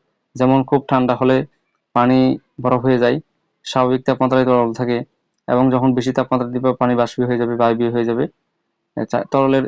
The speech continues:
স্ফুটনাঙ্ক বিন্দু, যেমন পানির স্ফুটনাঙ্ক বিন্দু একশো সেলসিয়াস তাপমাত্রা, এটা হচ্ছে পানি, একশো সেলসিয়াস তাপমাত্রায় পানি বাষ্পীয় হয়। এবং পাঁচ নম্বর হচ্ছে অক্সিজেন, হাইড্রোজেন, কার্বন, নাইট্রোজেন, সালফার, কার্বন মনোক্সাইড, সালফিউরিক অ্যাসিড এবং নাইট্রাস অক্সাইড, ওজোন ইত্যাদি সম্পর্কে জানতে পেরেছি।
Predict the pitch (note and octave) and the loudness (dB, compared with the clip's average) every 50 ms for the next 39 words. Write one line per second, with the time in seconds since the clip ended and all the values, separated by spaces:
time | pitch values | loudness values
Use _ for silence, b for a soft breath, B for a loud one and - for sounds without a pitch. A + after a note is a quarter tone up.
0 | - C3 - - B2+ C3 B2+ B2+ B2+ C3 C3 B2+ B2+ A#2+ B2+ B2 B2 A#2 B2 A#2+ | -4 -8 -6 -2 0 0 0 2 2 2 2 2 2 2 2 0 0 0 0 0
1 | B2+ B2+ B2 - B2+ B2+ B2 B2 B2 B2 B2 B2 A#2 B2 B2 - - _ _ - | 0 0 -2 -2 -2 -2 -2 -2 -2 -2 -2 -2 -2 -4 -6 -6 -10 _ _ -8
2 | C3 - - C3+ B2 - C3+ B2 - B2+ A#2 - - B2 A#2 - A2 A2 A#2+ C#3+ | -8 -6 -6 -8 -4 -4 -4 -4 -4 -8 -10 -6 -8 -8 -6 -6 -4 -4 -4 -4
3 | E3 - _ _ _ _ _ _ _ _ _ _ _ _ _ _ _ _ _ _ | -4 -8 _ _ _ _ _ _ _ _ _ _ _ _ _ _ _ _ _ _
4 | _ _ _ B2 B2+ C3 C3 - C#3+ - C3 B2+ B2+ C3+ D3 D#3 - _ - C3 | _ _ _ -2 -2 -2 0 0 -2 0 0 0 2 2 0 -2 -2 _ -6 -6
5 | B2 - - - - C#3 C3 C3 C#3 B2+ - C3 B2 - B2+ C3 C3 B2+ B2+ B2 | -6 -6 -8 -4 -4 -4 -2 -2 -4 -4 -4 -6 -4 -2 -2 -2 0 0 0 0
6 | A#2+ A#2 A2+ - - B2 B2 B2 B2 D#3 G3+ - _ _ B B B B B B | 0 -2 -2 -2 -4 -4 -2 -2 -4 -4 -4 -8 _ _ B B B B B B
7 | B _ _ _ _ _ _ _ - B2+ B2+ A#2 C3 B2+ - - C#3+ C3 C3+ C3 | B _ _ _ _ _ _ _ -4 -4 -2 0 -2 -2 0 0 0 0 0 0
8 | C3 - G#2+ B2 B2 - - C3+ C#3 C3+ B2+ - C3+ C3+ C3 B2 B2 C3 C3 C#3+ | -2 -2 -2 -2 -2 -2 -2 0 0 0 0 0 -2 -2 -2 -2 0 0 0 0
9 | D3 - _ _ _ _ _ - B2 B2 B2 B2+ C3 B2+ B2+ B2 B2+ B2+ C3+ C3 | -2 -6 _ _ _ _ _ -4 -2 -2 0 0 0 0 0 0 0 0 0 0
10 | B2+ - C3+ B2+ B2 B2+ A#2+ - _ - _ - C3 B2 B2+ B2+ B2+ B2+ B2+ B2 | 0 0 -2 0 0 -2 -2 -4 _ -20 _ -4 -4 -2 -2 -2 -2 -2 -2 -2
11 | A#2+ - - - B2+ B2+ - - - C3 B2+ B2+ B2+ B2 B2 A#2+ - C3 B2+ B2 | -4 -4 -4 -4 -4 -4 -4 -4 -4 -2 0 0 0 -2 -2 -4 -2 -2 -2 0
12 | B2 B2 A#2+ A#2 B2 B2+ B2 - B2+ A#2 - - C3 B2 - - B2+ A#2+ B2 A#2+ | 0 0 -2 -2 -2 -4 -4 -4 -10 -10 -4 -4 -4 -4 -2 -4 -2 -2 -2 -2
13 | - - A#2 - B2+ A#2 A#2 - C3 A#2+ B2 A#2+ A#2+ A#2 A#2+ A#2 A2 A#2+ A2+ A#2 | -2 -4 -2 -2 -2 -2 -2 -4 -4 -4 -2 -4 -4 -2 -2 -2 -2 -2 -4 -4
14 | A2+ - D3+ | -6 -6 -8